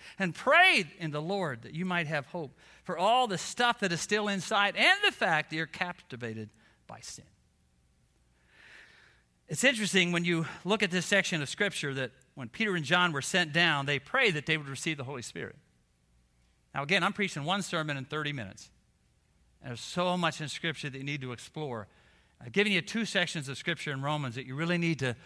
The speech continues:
put in context of this. Paul said, "Look,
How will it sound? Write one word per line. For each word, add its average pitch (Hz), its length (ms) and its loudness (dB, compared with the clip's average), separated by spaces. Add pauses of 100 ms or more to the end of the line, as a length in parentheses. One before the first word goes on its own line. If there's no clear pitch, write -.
(200)
put 185 280 0
in 135 80 -4
context 165 600 0
of 101 100 -8
this. - 300 -10 (1700)
Paul 262 300 2
said, 185 320 2
"Look, 175 300 -2